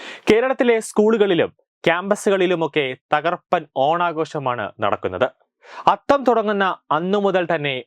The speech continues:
മലയാളികൾ ഓണാഘോഷം പൊടിപൊടിക്കുന്നത് കഴിഞ്ഞ കുറച്ച് വർഷത്തിന് ശേഷമായിരുന്നു. മുണ്ടുടുത്തും കസവ് സാരിയുമൊക്കെ ഉടുത്ത് വിദ്യാർത്ഥികളും മറ്റുമൊക്കെ എത്തുന്നത് കാണാൻ ഒരു വലിയൊരു മനോഹരമായ ഒരു കാഴ്ച തന്നെയാണ്. അല്ലെങ്കിൽ തന്നെ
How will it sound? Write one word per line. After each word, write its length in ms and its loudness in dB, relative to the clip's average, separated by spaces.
മലയാളികൾ 500 0
ഓണാഘോഷം 540 -2
പൊടിപൊടിക്കുന്നത് 720 0
കഴിഞ്ഞ 340 0
കുറച്ച് 360 -2
വർഷത്തിന് 400 -4
ശേഷമായിരുന്നു. 600 -2
മുണ്ടുടുത്തും 600 4
കസവ് 360 2
സാരിയുമൊക്കെ 680 0
ഉടുത്ത് 300 0
വിദ്യാർത്ഥികളും 680 0
മറ്റുമൊക്കെ 560 0
എത്തുന്നത് 440 -2
കാണാൻ 280 -2
ഒരു 180 0
വലിയൊരു 400 0
മനോഹരമായ 580 -2
ഒരു 120 -2
കാഴ്ച 240 0
തന്നെയാണ്. 360 -4
അല്ലെങ്കിൽ 280 2
തന്നെ 200 2